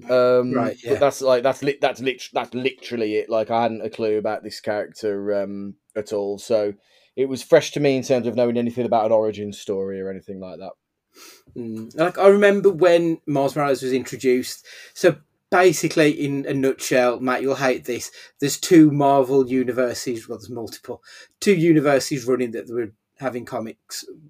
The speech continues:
Speaker 2: wrote in. You had the six one six, which is the main continuity, and you had the Ultimate Universe, which was an updated version of it. And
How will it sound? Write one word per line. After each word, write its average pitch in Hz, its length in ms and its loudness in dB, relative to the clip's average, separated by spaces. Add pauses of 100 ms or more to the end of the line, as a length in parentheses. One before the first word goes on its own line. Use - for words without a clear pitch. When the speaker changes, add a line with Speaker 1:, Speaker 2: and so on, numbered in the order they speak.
(240)
Speaker 2:
wrote 123 320 -4
in. 127 160 0 (240)
You 139 60 -2
had 135 80 -2
the 156 40 -4
six - 260 2
one 175 120 2
six, 147 380 -2
which 135 160 -8
is 120 100 -8
the 131 80 -6
main 123 300 -4
continuity, 120 720 -8
and 127 160 -10
you 113 60 -12
had 123 220 -8
the 135 260 -6
Ultimate 131 500 -6
Universe, 120 680 -6 (460)
which 131 260 -4
was 127 240 -4
an 127 340 -2
updated 139 640 0
version 120 400 -4
of 113 140 -8
it. - 160 -10 (440)
And 127 400 -4